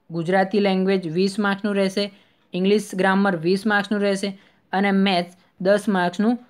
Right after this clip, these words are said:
રહેશે. તલાટી અને જુનિયર ક્લાર્કના સિલેબસમાં મિત્રો સુધારો કરવામાં આવેલ છે. જો મિત્રો તમને આ વીડિયો ગમ્યો હોય તો વીડિયોને લાઈક અને ચેનલને સબસ્ક્રાઇબ જરૂરથી કરજો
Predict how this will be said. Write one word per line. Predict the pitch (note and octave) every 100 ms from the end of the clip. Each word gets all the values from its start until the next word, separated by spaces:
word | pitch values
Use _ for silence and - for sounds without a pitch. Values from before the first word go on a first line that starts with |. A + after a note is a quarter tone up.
| _ -
રહેશે. | G3 G3 F#3
તલાટી | F#3 F3+ G#3+ G#3 B3 B3+ _ -
અને | G3 F#3
જુનિયર | D#3+ F#3 G3+
ક્લાર્કના | G3+ G3+ G3 G#3+ G#3 - _ -
સિલેબસમાં | F#3+ G3 G3+ G3 G#3 G3+
મિત્રો | G3 G3+ G3 - _ -
સુધારો | F3 F#3 G3
કરવામાં | G3+ G3 G3+ G3+ G3+
આવેલ | G3 G3
છે. | G3 G3+ G3 _ _ _ _ _ _ _ _ F#3+
જો | E3+ A#3
મિત્રો | A3+ G3+ G#3+
તમને | G#3 G#3 G3+
આ |
વીડિયો | F#3+ F#3 G3
ગમ્યો | F#3 F3+ G3+
હોય | G3+
તો | G3
વીડિયોને | F#3 F#3 F#3 F3
લાઈક | F3+ G3+ G3+ - _ _ -
અને | F#3 G3
ચેનલને | F#3+ F#3 G3 G3
સબસ્ક્રાઇબ | G3 E3 - - G3 F#3+
જરૂરથી | F3+ F#3 F#3+
કરજો | G3 F#3+ G3